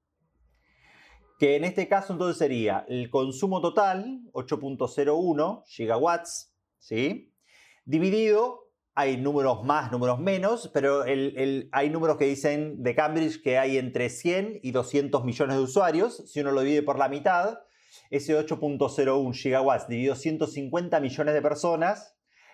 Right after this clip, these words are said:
lo que te da es que Bitcoin, por cada, por cada nuevo usuario dentro de la red, en verdad por cada nuevo, no, por cada usuario de la red, consume cincuenta watts nomás. Una lamparita. Es eso. <laughs> Ja, esa cara dice todo. O sea,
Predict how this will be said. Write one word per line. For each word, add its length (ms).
lo 140
que 80
te 120
da 180
es 100
que 140
Bitcoin, 760
por 220
cada, 500
por 220
cada 220
nuevo 220
usuario 440
dentro 300
de 40
la 140
red, 380
en 80
verdad 160
por 100
cada 180
nuevo, 280
no, 180
por 160
cada 200
usuario 440
de 60
la 80
red, 300
consume 420
cincuenta 540
watts 340
nomás. 400
Una 180
lamparita. 600
Es 200
eso. 340
<laughs> 480
Ja, 180
esa 220
cara 180
dice 240
todo. 400
O 80
sea, 320